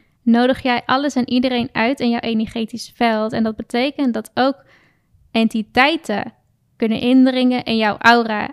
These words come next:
en dat in-, dat je entiteiten voortaan mee kan dragen. Nou, geloof me, dat wil je niet. Ik heb dat zelf ook ervaren. Niet, eh, door het gebruik van alcohol, maar puur omdat ik heel hooggevoelig ben en als kind niet wist hoe ik daarmee om moest gaan.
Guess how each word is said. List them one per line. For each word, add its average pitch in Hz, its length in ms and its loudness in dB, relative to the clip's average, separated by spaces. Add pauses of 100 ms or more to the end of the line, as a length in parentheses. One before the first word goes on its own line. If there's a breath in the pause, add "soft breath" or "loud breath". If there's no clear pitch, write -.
en 226 140 0
dat 220 160 -2
in-, 233 220 -2 (140)
dat 233 220 -2
je 254 80 -2
entiteiten 240 640 0
voortaan 214 380 -4
mee 208 200 -2
kan 208 220 -4
dragen. 208 560 -4 (220)
Nou, 254 360 0
geloof 254 400 0
me, 277 80 0
dat 220 160 -6
wil 220 160 -4
je 220 140 -4
niet. 233 180 -4
Ik 226 100 -10
heb 226 100 -4
dat 233 160 -6
zelf 226 240 -4
ook 262 220 -2
ervaren. 254 640 0 (140)
Niet, 254 400 0
eh, 233 380 2
door 226 100 -8
het 226 100 -8
gebruik 233 340 -8
van - 120 -10
alcohol, 240 480 -2
maar 214 380 -4
puur 233 320 0
omdat 220 360 -4
ik 226 140 -10
heel 233 440 -4
hooggevoelig 240 600 -4
ben 226 220 -2
en 220 120 -4
als 220 180 -6
kind 233 260 -2
niet 240 180 2
wist 240 220 -6
hoe 233 100 -4
ik 220 60 -12
daarmee 226 260 -6
om 254 140 0
moest 269 200 -2
gaan. 247 320 -2